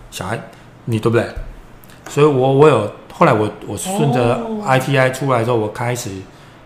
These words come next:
Speaker 1: 去参加一些活动，或者开始做这个业务的工作，然后才慢慢变得比较厚脸皮一点。
Speaker 2: 哦，原来如此，原来是有这份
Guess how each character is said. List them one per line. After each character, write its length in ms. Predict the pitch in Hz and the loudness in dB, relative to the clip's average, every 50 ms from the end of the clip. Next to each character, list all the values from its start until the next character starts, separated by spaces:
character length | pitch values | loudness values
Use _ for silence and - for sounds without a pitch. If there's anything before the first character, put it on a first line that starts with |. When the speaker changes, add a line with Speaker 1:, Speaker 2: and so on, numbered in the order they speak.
| - | -20
Speaker 1:
去 160 | - - 120 | -14 -12 -10
参 180 | 113 - 120 113 | -6 -4 -4 -2
加 200 | 113 113 110 113 | -2 0 0 0
一 60 | 113 | -2
些 420 | 110 - 113 107 107 107 107 104 107 104 107 110 117 - - - - - - | -2 -2 -2 -2 -2 -2 -4 -6 -6 -8 -8 -10 -12 -14 -18 -20 -20 -14 -10
活 140 | - 95 | -10 -8
动， 220 | 98 - 123 117 107 | -4 -2 -2 -2 0
或 140 | 104 123 113 | -2 -2 -2
者 100 | 107 101 | -2 -4
开 160 | 104 107 110 | -4 -4 -4
始 100 | 104 101 | -6 -6
做 220 | 90 - 123 113 107 | -6 -4 -2 -2 -2
这 80 | 110 | -4
个 60 | 107 - | -6 -4
业 240 | - 156 160 151 143 | 2 6 8 8 8
务 200 | 143 139 120 113 | 8 6 4 0
的 220 | 110 107 95 - - - - - - - - - - - - | -2 -4 -6 -8 -14 -20 -20 -20 -20 -20 -20 -20 -20 -20 -8
工 220 | - - 120 117 113 | -4 -2 -2 0 0
作， 320 | - 131 117 104 - - - - - - - - - - - | 2 0 0 0 -2 -6 -14 -20 -20 -20 -20 -20 -20 -16 -10
然 100 | - 110 | -4 -2
后 200 | 120 123 117 - - - - - - - - - - - - - - - - - - | -2 -2 -2 -6 -10 -18 -20 -20 -20 -20 -20 -20 -20 -20 -20 -20 -20 -20 -20 -20 -20
才 180 | - - 120 120 | -12 -8 -6 -2
慢 220 | 131 143 147 147 | 0 0 2 2
慢 220 | 147 147 151 147 143 | 2 2 0 0 2
变 160 | 147 147 139 | 2 2 2
得 80 | 120 107 | 2 -2
比 80 | 110 | -4
较 100 | - 113 | -6 -6
厚 320 | 110 - - - 160 139 110 | -8 -8 -6 -2 -2 -2 -2
脸 160 | 92 82 78 - | -4 -6 -10 -12
皮 180 | - - - 85 78 | -12 -12 -12 -12 -10
一 80 | 170 175 | -10 -10
点。 220 | 175 - - - - - - - - - - - - - - - - - - - 143 | -10 -12 -14 -14 -16 -20 -20 -20 -20 -20 -20 -20 -20 -20 -20 -20 -20 -20 -18 -12 -10
Speaker 2:
哦， 340 | 139 147 165 185 196 196 180 | -8 -6 -6 -6 -6 -6 -6
原 140 | 170 165 156 | -6 -6 -6
来 200 | 160 160 160 156 | -8 -8 -8 -10
如 160 | 156 156 165 | -10 -10 -12
此， 160 | 170 - 160 | -12 -12 -6
原 140 | 160 185 208 | -2 0 0
来 120 | 220 208 208 | 2 2 0
是 140 | 208 - | -2 -2
有 120 | 233 190 160 | -2 -2 -2
这 180 | - - 190 | -4 -4 -6
份 280 | 180 185 196 180 175 165 | -6 -6 -4 -4 -4 -4